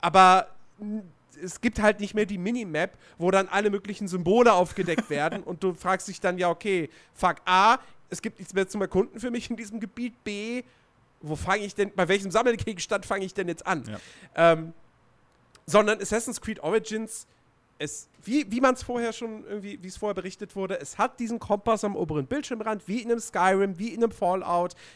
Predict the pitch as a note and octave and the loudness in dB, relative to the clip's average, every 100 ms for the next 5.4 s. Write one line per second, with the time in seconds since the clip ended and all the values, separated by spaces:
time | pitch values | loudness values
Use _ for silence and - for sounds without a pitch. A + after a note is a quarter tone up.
0 | - D3+ D3 A#3+ B3 A#3 G#3 G#3 G#3+ G#3 | -8 -6 -4 -6 -4 -4 -4 -4 0 2
1 | G#3+ G#3+ G3+ - G3+ F#3+ G#3 G3 G3+ F#3 | 2 0 -6 -2 -2 -2 -6 -8 -6 -2
2 | G#3+ G#3+ G3+ - G#3 G3 G3+ G#3 G3 G#3+ | -2 -2 -6 -8 -6 0 2 2 -2 -12
3 | - - G3+ G#3+ G3+ - G3+ - - - | -18 -6 -2 -2 -4 -4 -4 -4 -16 -20
4 | - G3 E3+ D#3+ A3 A#3 F#3+ - - F#3 | -20 -6 -2 0 2 0 0 -6 -8 -6
5 | E3+ F3 - - | -4 -6 -6 -12